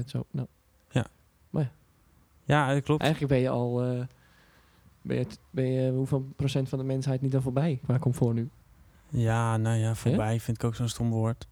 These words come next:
Speaker 2: Nee, maar, nou ja, heb je meer dan de ander, laat ik het zo
Speaker 1: Ik heb, ik heb niet heel veel
Speaker 2: Je
Speaker 1: comfort
Speaker 2: hebt een
Speaker 1: nu
Speaker 2: dak
Speaker 1: eigenlijk.
Speaker 2: en, eh,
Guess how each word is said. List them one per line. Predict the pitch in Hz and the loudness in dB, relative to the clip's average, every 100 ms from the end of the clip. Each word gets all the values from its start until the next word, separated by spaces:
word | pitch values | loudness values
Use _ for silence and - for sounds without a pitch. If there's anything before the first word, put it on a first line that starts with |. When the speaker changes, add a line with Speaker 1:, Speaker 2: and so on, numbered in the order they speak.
| _ | _
Speaker 2:
Nee, | 147 156 151 | 0 2 2
maar, | 143 139 131 131 | 2 0 -4 -4
nou | 127 127 | 0 2
ja, | 120 - | 0 -2
heb | 127 - | -4 0
je | 123 | 2
meer | 117 117 | 2 2
dan | 117 117 | 0 -2
de | |
ander, | 123 117 - _ | -2 -4 -8 _
laat | 147 139 | -10 -10
ik | - | -14
het | - | -16
zo | - - - - - - | -10 -10 -10 -20 -18 -6
Speaker 1:
Ik | 135 127 | -2 0
heb, | 120 - | -2 -2
ik | - | -2
heb | 131 | 2
niet | 127 135 | 2 2
heel | 127 127 | 2 2
veel | 123 | 0
Speaker 2:
Je | 123 | 0
Speaker 1:
comfort | 123 113 117 | 0 2 4
Speaker 2:
hebt | |
een | 120 | 4
Speaker 1:
nu | 110 | 4
Speaker 2:
dak | 123 | 4
Speaker 1:
eigenlijk. | 113 110 123 127 | 2 0 0 0
Speaker 2:
en, | 127 | -2
eh, | 127 | 0